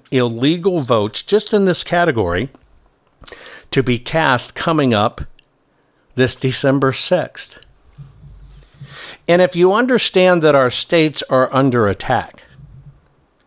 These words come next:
and if you understand that the cabal wants to control the system,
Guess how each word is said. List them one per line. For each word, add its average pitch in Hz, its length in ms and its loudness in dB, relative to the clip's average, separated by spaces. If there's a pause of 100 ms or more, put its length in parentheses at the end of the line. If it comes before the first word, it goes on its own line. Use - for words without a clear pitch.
(880)
and 160 120 4
if 165 120 0
you 180 160 2
understand 170 1080 2
that 131 360 0
the 123 100 0
cabal 113 960 2 (1700)
wants 139 600 0
to 98 600 0 (920)
control 139 540 0
the 110 160 -2
system, 104 680 -4